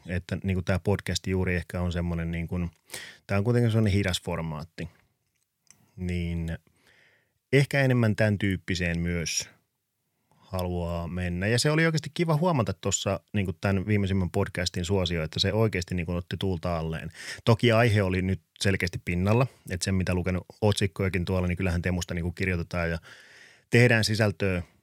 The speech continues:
Se on nyt jotenkin semmonen niinku, <laughs> en tiedä voiko sanoa paha ruumiillistuma, ö, mut kuitenkin se selkeästi niin kun oli se triggeröivä asia, mikä niin kun porukkaa kiinnosti. Mut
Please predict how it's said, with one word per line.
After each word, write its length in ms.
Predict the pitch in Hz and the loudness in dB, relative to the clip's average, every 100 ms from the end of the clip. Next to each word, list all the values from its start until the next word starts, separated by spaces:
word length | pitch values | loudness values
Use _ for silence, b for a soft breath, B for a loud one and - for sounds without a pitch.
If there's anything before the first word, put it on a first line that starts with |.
| _ - | _ -2
Se 140 | 104 | 2
on 100 | 107 | 4
nyt 140 | 107 110 | 2 2
jotenkin 340 | 104 98 90 | 2 2 0
semmonen 380 | 90 90 85 82 | 0 -2 -2 -2
niinku, 260 | 80 78 | -4 -4
<laughs> 1400 | 87 85 - _ _ _ - - - - - - - - | -4 -6 -10 _ _ _ -8 -8 -8 -12 -14 -20 -18 -6
en 140 | 98 - | -4 -2
tiedä 140 | 92 | -2
voiko 160 | 92 90 | -2 -2
sanoa 140 | 87 - | -2 0
paha 160 | 92 | 0
ruumiillistuma, 600 | 90 87 87 82 - 90 82 B B B 123 | 0 -2 -2 -4 -4 -6 -6 B B B 0
ö, 120 | 127 | 2
mut 160 | 143 - | 0 2
kuitenkin 840 | 143 131 117 98 - 110 101 87 b b b b - | 2 4 2 0 2 4 4 0 b b b b -6
se 420 | - 104 95 87 _ _ | -4 -2 -2 -4 _ _
selkeästi 720 | - 104 101 95 90 - 92 - _ _ _ | 0 4 4 2 -4 -4 -8 -10 _ _ _
niin 200 | 90 82 | -6 -4
kun 240 | 87 87 - | -2 -4 -2
oli 260 | 101 98 | 0 2
se 240 | 90 92 87 - | 2 0 -2 -2
triggeröivä 560 | 110 110 107 95 90 92 | -2 2 2 2 0 0
asia, 240 | 90 90 | 0 -2
mikä 220 | 87 87 | -2 -4
niin 100 | 85 | -4
kun 100 | 82 | -4
porukkaa 440 | 92 90 - 82 82 | -2 -4 -4 -8 -8
kiinnosti. 680 | 87 85 76 - - 85 82 _ B B B B B B | -10 -10 -10 -12 -10 -10 -10 _ B B B B B B
Mut 180 | 120 | 0